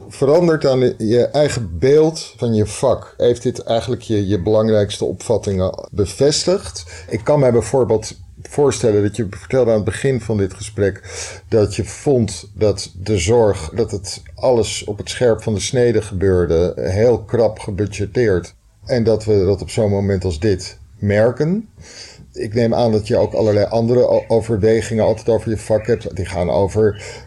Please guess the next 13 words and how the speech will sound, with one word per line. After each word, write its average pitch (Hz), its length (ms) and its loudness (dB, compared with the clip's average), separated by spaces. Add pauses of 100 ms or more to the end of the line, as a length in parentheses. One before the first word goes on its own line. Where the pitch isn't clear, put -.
wanneer 110 540 4
help 101 340 2
ik 107 160 -2
een 101 240 0
patiënt, 104 720 0
eh, 98 260 2
hoe 101 320 2
lang 110 480 4
is, - 460 -4
eh, 92 280 -4
het 101 120 0
goede 104 340 0
leven. 110 640 4